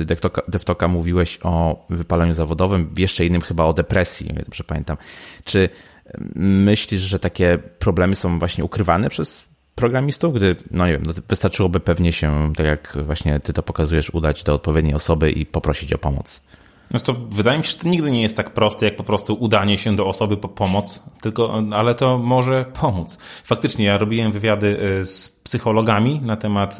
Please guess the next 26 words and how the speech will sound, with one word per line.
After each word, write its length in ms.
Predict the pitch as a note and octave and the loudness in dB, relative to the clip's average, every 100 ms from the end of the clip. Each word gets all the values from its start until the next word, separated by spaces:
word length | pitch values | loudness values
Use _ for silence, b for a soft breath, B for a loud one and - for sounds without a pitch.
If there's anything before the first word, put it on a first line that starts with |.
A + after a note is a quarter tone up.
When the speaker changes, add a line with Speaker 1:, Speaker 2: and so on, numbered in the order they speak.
| - | -4
Speaker 2:
zarówno 400 | G2 G#2 G2+ F#2+ | 0 0 0 0
depresji, 460 | F#2+ G#2+ G2+ - | 0 0 0 -2
jak 120 | G2+ | -6
i 40 | G2+ | -6
wypalenia 420 | G2 G2 F#2+ G2 | -6 -6 -4 -4
zawodowego. 640 | F#2+ G2 G2+ G2+ G#2 F3+ G3 B B B | -4 -4 -2 -2 0 -2 -2 B B B
Depresji 720 | - - C3+ C3 B2 A#2 F#2 | -2 2 2 0 0 -2 -2
wiem, 260 | F#2 A#2 A2 | 2 4 4
że 240 | G#2 G2 | 4 2
nie 140 | G2 G2+ | 2 4
miałem 320 | G#2+ G2 G2+ | 4 4 2
i 60 | G2+ | 2
nie 200 | G2 G#2 | 2 2
mam. 260 | C3+ D3+ C3+ - | 2 -2 -6 -4
Wypalenie 420 | G2+ G2 G#2+ G#2 | -2 0 0 0
zawodowe 540 | G2 G2 G2 G2 F#2+ | 0 0 2 4 2
to 180 | F2+ G#2 | 2 0
jest 200 | G2 - | 0 -2
temat 220 | G2 F#2 | -4 -4
otwarty. 440 | F#2 - G2 F#2 G2 | -4 -2 -2 0 2
Nie 140 | G2 | 4
jestem 260 | G#2 G2+ G2 | 2 0 -2
pewien, 260 | G2 F#2 | 0 0
czy 100 | F2 | -2
to 100 | F2+ | -2
faktycznie 480 | F#2 F2+ A2 - F#2+ | -4 -4 -4 0 -2